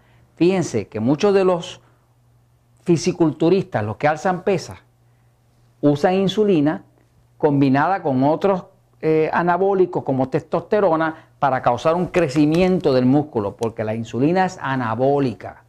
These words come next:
o sea, ayuda a crear tejido. Cuando hay un exceso de insulina, va a haber un exceso de crecimiento, un exceso de estimulación sobre la glándula que se llama los ovarios. Eso hace que entonces el cuerpo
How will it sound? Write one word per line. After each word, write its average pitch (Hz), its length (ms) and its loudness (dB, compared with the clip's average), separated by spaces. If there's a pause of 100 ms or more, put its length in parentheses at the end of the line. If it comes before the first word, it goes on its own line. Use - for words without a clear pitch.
o - 40 -20
sea, 113 300 -6
ayuda 139 460 0
a 127 100 -6
crear 135 680 -4 (540)
tejido. 131 580 0 (1200)
Cuando 113 220 -10
hay 156 120 -2
un 175 80 -4
exceso 190 440 0
de 180 60 2
insulina, 180 640 0 (340)
va 123 60 2
a - 20 2
haber 139 160 2
un 151 100 2
exceso 165 640 -2
de 123 120 0
crecimiento, 113 760 -4 (340)
un 139 140 0
exceso 175 480 -2
de 147 100 2
estimulación 139 1300 0 (260)
sobre 127 300 0
la 120 100 0
glándula 160 500 2
que 113 80 -8
se 113 120 -6
llama 107 180 -2
los 131 160 0
ovarios. 160 640 -2 (380)
Eso 202 440 0
hace 175 360 -2
que 139 80 -2
entonces 139 340 -2
el 139 60 -8
cuerpo 147 580 0